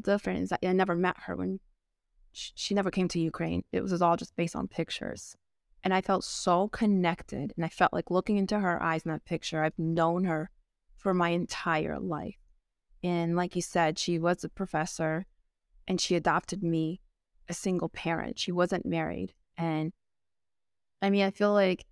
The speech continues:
I love my fiance <laughs> now, but I feel like my mom and I are, like, each other's biggest love story, and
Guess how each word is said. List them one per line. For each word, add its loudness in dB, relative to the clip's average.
I 4
love 6
my 6
fiance 2
<laughs> -18
now, 6
but 4
I 2
feel 2
like 4
my 4
mom 4
and 2
I 0
are, -2
like, -4
each -2
other's 2
biggest -2
love 0
story, 0
and -2